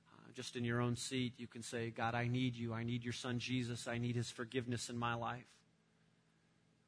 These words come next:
Uh, God sent his son Jesus into this world so that we could have life and hope and forgiveness and receive his grace and his mercy.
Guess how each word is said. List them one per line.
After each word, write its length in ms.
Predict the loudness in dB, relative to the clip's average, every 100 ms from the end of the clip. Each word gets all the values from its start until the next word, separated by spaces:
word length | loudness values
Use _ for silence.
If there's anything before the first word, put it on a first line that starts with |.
| _ -12
Uh, 60 |
God 260 | 2 4 4
sent 260 | 2 2 2
his 100 | 2
son 340 | 4 4 4
Jesus 420 | 2 0 0 -2
into 160 | -4 -4
this 240 | -4 -2
world 200 | 0 0
so 100 | 0
that 80 | -2
we 80 | 0
could 160 | 2
have 160 | 2 0
life 380 | 4 6 6 2
and 120 | -6
hope 360 | 0 6 6 4
and 140 | -2
forgiveness 720 | -4 -2 2 2 0 -2 -4 -6
and 140 | -6 -8 -12 -4
receive 380 | -2 0 2
his 160 | 2 0
grace 480 | 0 4 4 2 -2
and 100 | -2
his 160 | -2
mercy. 460 | 0 -2 -4 -8 -12